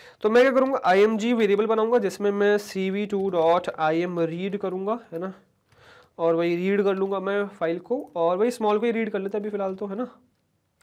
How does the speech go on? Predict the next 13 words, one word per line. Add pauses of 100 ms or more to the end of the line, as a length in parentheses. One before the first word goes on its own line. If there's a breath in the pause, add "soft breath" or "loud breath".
(640 soft breath)
फिलहाल (280)
स्मॉल
को
रीड
कर
लेते
हैं,
डिफॉल्ट
वैल्यू
which
is
जो
उसकी